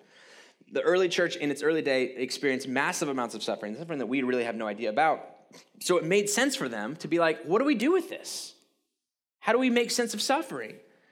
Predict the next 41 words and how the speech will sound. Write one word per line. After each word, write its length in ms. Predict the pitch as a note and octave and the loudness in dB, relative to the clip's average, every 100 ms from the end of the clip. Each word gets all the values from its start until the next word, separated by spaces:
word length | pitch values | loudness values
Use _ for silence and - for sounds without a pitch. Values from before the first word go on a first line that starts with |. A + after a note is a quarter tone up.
| _ _ _ _ _ _ _ _ _ | _ _ _ _ _ _ _ _ _
Peter 180 | A3+ A3+ | 0 4
writes 260 | F#3+ E3+ | 4 2
this 220 | F3 E3 - | 0 0 0
in 60 | |
chapter 280 | D#3 D3 C#3 | 0 0 -2
three, 180 | B2+ C3+ | -4 -2
verse 220 | B2+ A#2+ | -2 -2
nine 160 | A#2+ A2 | -4 -4
of 80 | |
Second 300 | - E3+ C3+ | -2 -4 -4
Peter. 180 | G#2 G2+ | -10 -12
"The 140 | - C3 | -6 0
Lord 340 | F3 A#3+ G#3 | 4 6 4
is 120 | D3+ | 2
not 200 | F3 D#3+ | 2 2
slow 300 | - E3+ D#3+ | 0 0 2
in 80 | C#3+ | 0
keeping 260 | C3+ C3 A#2+ | -4 -6 -6
his 100 | G#2+ | -8
promise, 440 | - B2+ A2+ G#2 | -4 -2 -2 -6
as 80 | G2 | -8
some 260 | A#2 A2+ - | -8 -8 -8
understand 500 | A2 G#2 - G2 F2+ | -8 -6 -6 -8 -8
slowness. 520 | - B2 D#3 - - | -8 -8 -8 -10 -14
Instead, 520 | G#2 - D3 G#2+ F2 - _ _ _ _ | -12 -2 -2 -2 -6 -20 _ _ _ _
he 280 | - B2 B2+ | -8 -4 -2
is 160 | B2+ | -2
patient 560 | B2+ A#2 G2+ - A#2+ - | -4 -6 -4 -6 -8 -8
with 240 | A2+ - | -10 -10
you, 160 | F#2 G2 | -12 -10
not 260 | G#2 F2+ G#2 | -8 -8 -10
wanting 280 | G2+ G2+ - | -10 -10 -10
anyone 360 | G2+ A2+ A#2+ | -12 -10 -10
to 40 | B2+ | -12
perish, 520 | - D#3+ G2+ - - | -8 -6 -6 -8 -10
but 120 | - | -8
everyone 360 | G2 G2+ G#2 G2+ | -6 -6 -6 -8
to 60 | G2 | -10
come 240 | A2 G#2 | -10 -10
to 60 | G#2+ | -10
repentance." 720 | G#2+ C#3+ - G#3 - - - | -12 -14 -16 -16 -14 -14 -16